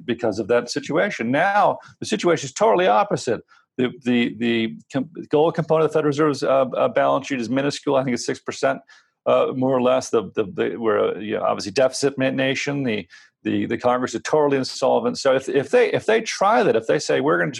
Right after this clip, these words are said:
peg interest rates at a certain amount," well, they'll wind up buying all of the treasury issuances 'cause everyone else will say, "Well, this is way above market." Of course, you have a higher bond price means lower, lower yield.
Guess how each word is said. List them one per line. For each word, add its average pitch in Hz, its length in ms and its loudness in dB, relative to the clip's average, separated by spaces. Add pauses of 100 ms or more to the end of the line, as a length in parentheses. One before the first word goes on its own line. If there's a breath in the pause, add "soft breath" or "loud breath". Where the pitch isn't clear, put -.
peg 147 220 0
interest 151 360 -4
rates 117 280 -2
at 104 80 -4
a 101 40 -12
certain 117 340 -8
amount," 135 500 0 (340 loud breath)
well, 151 140 4
they'll 196 180 4
wind 165 220 4
up 160 120 2
buying 131 440 2
all 139 440 4
of 127 200 2
the 147 100 0
treasury 170 560 0
issuances 107 480 -6
'cause 113 120 0
everyone 139 280 2
else 123 240 0
will 117 80 -6
say, 120 180 0
"Well, 123 120 0
this 160 160 -2
is 117 160 -12 (260 loud breath)
way 139 320 4
above 131 340 0
market." 95 280 -2
Of 113 60 -10
course, 101 140 -6
you 104 120 -2
have 90 100 -12
a 107 240 -2
higher 117 240 2
bond 107 300 2
price 101 240 -2
means 101 160 -10
lower, 101 320 2
lower 101 200 0
yield. 95 360 -4